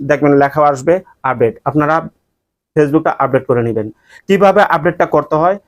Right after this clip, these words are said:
আমি আপনাদেরকে দেখে দিচ্ছি। যদি আপডেটটা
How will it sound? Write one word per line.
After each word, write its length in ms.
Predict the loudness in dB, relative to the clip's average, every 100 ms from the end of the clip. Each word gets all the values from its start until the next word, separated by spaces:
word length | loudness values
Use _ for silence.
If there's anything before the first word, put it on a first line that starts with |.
| _ -6
আমি 200 | -2 -2
আপনাদেরকে 460 | 0 0 -2 -2 0
দেখে 220 | 0 -2
দিচ্ছি। 400 | -4 -8 -12 -14 _ _ -2
যদি 240 | 0 2
আপডেটটা 680 | 2 2 0 0 2 2 -2